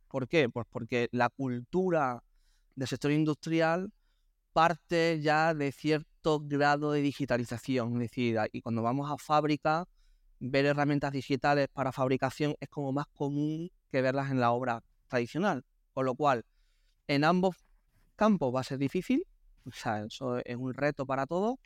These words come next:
Sí que creo que en tradicional está más consolidado, es decir, porque llevamos más chi-, más tiempo, pero vamos más despacito, ¿no? Como ese caldo que se va haciendo, ¿no? Al chup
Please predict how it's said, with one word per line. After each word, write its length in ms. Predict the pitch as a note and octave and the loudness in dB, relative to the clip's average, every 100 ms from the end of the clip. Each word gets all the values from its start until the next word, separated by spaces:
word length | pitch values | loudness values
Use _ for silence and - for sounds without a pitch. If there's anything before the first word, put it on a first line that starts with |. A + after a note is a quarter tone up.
| _ _ _ _ _ | _ _ _ _ _
Sí 240 | - - | -8 -4
que 160 | D#3+ F3 | 2 2
creo 400 | F3 G3 F3 C3 | 4 4 4 2
que 100 | C3 | 0
en 100 | B2+ | 0
tradicional 680 | B2+ B2+ B2+ - C#3 E3 D3 | 0 -2 -4 -4 0 2 0
está 320 | A#2+ - C#3+ | -2 -4 -4
más 240 | A2+ B2+ B2+ | -2 -4 -4
consolidado, 960 | C#3+ C3+ - C#3 - D#3 F3+ F3+ G#3 | -10 -10 -8 -6 -2 0 0 0 -4
es 60 | F#3+ | -6
decir, 120 | B2+ | -8
porque 160 | A#2 A#2 | -4 -2
llevamos 220 | A#2 B2+ | -2 -2
más 140 | C#3 | -6
chi-, 180 | - - | -6 -8
más 200 | - C3+ | -2 -2
tiempo, 300 | - F3+ D3+ | 0 0 0
pero 140 | A#2+ A#2 | -2 -2
vamos 140 | B2 | 0
más 140 | C3 C#3 | 0 0
despacito, 720 | C#3+ C#3+ C3+ F#3+ - F#3 G#3+ | 0 -4 -2 -2 2 2 2
¿no? 160 | D3 F3 | -2 -2
Como 220 | B2+ A#2+ | -2 -2
ese 180 | A#2+ C3 | -2 0
caldo 360 | C#3 C#3+ C#3 | 4 4 4
que 100 | C#3 | -2
se 80 | C3 | -2
va 100 | B2+ | -2
haciendo, 540 | B2+ C#3 C3+ C3 C3 B2+ | -2 0 0 0 0 -4
¿no? 260 | D3+ G#3 | -2 0
Al 280 | D#3+ B2 A#2+ | 0 -2 -4
chup 160 | - | -8